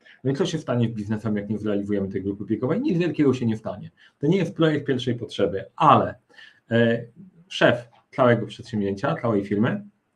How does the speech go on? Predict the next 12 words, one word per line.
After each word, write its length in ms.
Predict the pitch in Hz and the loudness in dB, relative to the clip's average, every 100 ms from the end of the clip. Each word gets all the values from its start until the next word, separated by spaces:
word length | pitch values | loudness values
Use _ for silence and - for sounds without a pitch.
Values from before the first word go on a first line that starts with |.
| _ | _
jest 140 | 131 120 | -2 0
biegaczem 480 | 107 98 - 95 95 _ _ _ - | 2 0 -2 -8 -10 _ _ _ -8
i 80 | 165 | -6
popiera 340 | - 139 113 | 0 4 4
bieganie. 400 | 101 95 90 90 - _ _ _ _ _ _ _ - | 4 0 -4 -8 -16 _ _ _ _ _ _ _ -10
I 40 | |
pójście 320 | 123 156 151 127 | 4 4 4 2
do 80 | |
niego 180 | 123 117 | 4 2
z 60 | 113 | 0
tym 140 | 113 | -2
tematem 460 | - 170 - 131 | 2 2 2 0